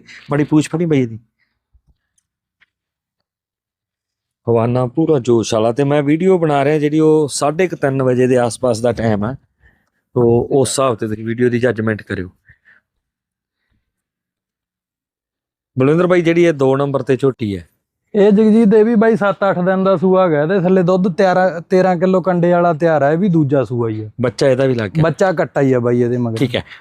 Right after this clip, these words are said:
Speaker 1: ਅੱਛਾ ਬਾਈ, ਇਹਦਾ ਰੇਟ ਕੀ ਕਰਦੇ?
Speaker 2: ਇਹ ਜਗਜੀਤ ਇੱਕ ਪੈਂਤੀ ਦੀ ਝੋਟੀ ਦੇਵਾਂਗੇ ਬਾਈ।
Speaker 1: ਖੋਲੀ ਨੂੰ। ਦੱਸੋ, ਇੱਕ ਲੱਖ ਤੇ ਪੈਂਤੀ ਦੀ ਇਹ ਮਿਲੂਗੀ ਤੇ ਤੇਰਾਂ ਕਿਲੋ ਇਸ ਟਾਈਮ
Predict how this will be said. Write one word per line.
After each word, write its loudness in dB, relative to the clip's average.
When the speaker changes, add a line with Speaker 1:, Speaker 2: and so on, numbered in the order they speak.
Speaker 1:
ਅੱਛਾ 0
ਬਾਈ, 2
ਇਹਦਾ 2
ਰੇਟ -4
ਕੀ -12
ਕਰਦੇ? -6
Speaker 2:
ਇਹ 4
ਜਗਜੀਤ 4
ਇੱਕ 0
ਪੈਂਤੀ 2
ਦੀ 4
ਝੋਟੀ 0
ਦੇਵਾਂਗੇ 0
ਬਾਈ। -4
Speaker 1:
ਖੋਲੀ 0
ਨੂੰ। -8
ਦੱਸੋ, 0
ਇੱਕ -4
ਲੱਖ -2
ਤੇ -4
ਪੈਂਤੀ 0
ਦੀ 0
ਇਹ 0
ਮਿਲੂਗੀ 2
ਤੇ -2
ਤੇਰਾਂ 0
ਕਿਲੋ 0
ਇਸ -4
ਟਾਈਮ -4